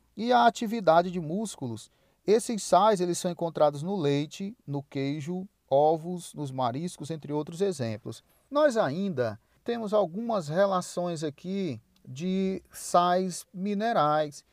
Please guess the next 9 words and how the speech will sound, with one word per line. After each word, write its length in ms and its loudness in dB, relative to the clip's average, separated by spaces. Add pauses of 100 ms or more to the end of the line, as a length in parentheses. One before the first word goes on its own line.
(160)
Eu 80 -2
vou 180 4
citar 600 4
rapidamente 760 0
mais 300 0
alguns: 460 2
sais 240 2
de 80 -8
ferro 580 6